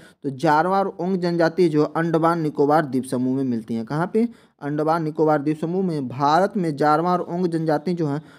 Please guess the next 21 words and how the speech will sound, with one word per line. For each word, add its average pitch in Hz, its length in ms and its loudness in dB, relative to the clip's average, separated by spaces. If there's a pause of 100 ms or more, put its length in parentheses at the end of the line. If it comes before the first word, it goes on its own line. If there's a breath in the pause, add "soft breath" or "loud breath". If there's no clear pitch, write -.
(140)
अंडमान 180 420 0
और 170 100 -6
निकोबार 165 440 -2
द्वीप 170 160 0
समूह 175 280 -2
में 180 160 -2
पाई 147 220 2
जाती 175 260 -2
हैं। 165 220 -2
जारवा 156 360 2
शिकार 175 380 -2
करने 160 340 -4
और 160 180 -2
एकत्रित 156 500 -6
रूप 170 180 -2
से 170 140 -4
रहने 156 260 -2
वाली 160 220 -2
खानाबदोश 160 680 -2
जनजाति 127 500 -2
है। - 400 -8